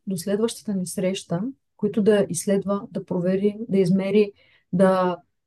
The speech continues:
инициира, да задейства и така нататък, за да може да проверява тези си състояния, докато открие всъщност какво му носи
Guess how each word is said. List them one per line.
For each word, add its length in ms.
инициира, 840
да 140
задейства 580
и 60
така 200
нататък, 380
за 160
да 300
може 320
да 140
проверява 840
тези 260
си 140
състояния, 760
докато 340
открие 420
всъщност 520
какво 400
му 180
носи 720